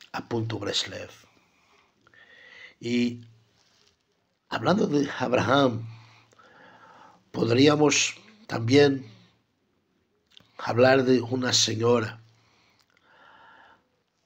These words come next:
una señora médica judía israelí,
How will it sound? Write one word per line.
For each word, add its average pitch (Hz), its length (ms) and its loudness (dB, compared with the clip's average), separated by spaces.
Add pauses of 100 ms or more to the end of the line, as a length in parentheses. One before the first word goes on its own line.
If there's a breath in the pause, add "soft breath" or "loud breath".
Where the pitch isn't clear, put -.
(800 soft breath)
una 123 200 -2
señora 123 440 2
médica 117 720 -2 (720 soft breath)
judía 127 560 -2
israelí, 117 640 2